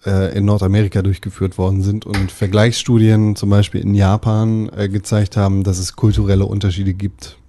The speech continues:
die entsprechend Auswirkungen darauf haben. Also in Japan neigen die Leute dazu, sich zu unterschätzen, während Menschen in Nordamerika, und ich würde jetzt einfach mal sagen, auch im westlichen Europa,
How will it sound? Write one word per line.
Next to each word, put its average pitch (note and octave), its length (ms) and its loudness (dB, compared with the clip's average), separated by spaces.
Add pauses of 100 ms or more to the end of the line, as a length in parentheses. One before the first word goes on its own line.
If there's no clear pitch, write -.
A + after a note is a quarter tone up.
(160)
die F#2 300 2 (340)
entsprechend G2 420 -2
Auswirkungen G2+ 540 -2
darauf F2 280 -4
haben. F2+ 380 -8
Also G2 200 -2
in F#2+ 100 0
Japan G2 400 2
neigen G2 260 2
die G2+ 80 0
Leute F#2+ 260 0
dazu, F#2 400 -6
sich G#2 220 -6
zu - 160 -10
unterschätzen, A2 800 0 (460)
während G2 280 2
Menschen G2+ 280 2
in F#2+ 100 0
Nordamerika, G#2+ 840 0
und F2+ 200 -6
ich - 100 -14
würde G2+ 160 0
jetzt G2+ 240 -4
einfach F2+ 240 -6
mal F#2+ 200 0
sagen, G2 340 0
auch F#2 260 -4
im G#2 120 -4
westlichen G2 440 -2
Europa, A2+ 560 2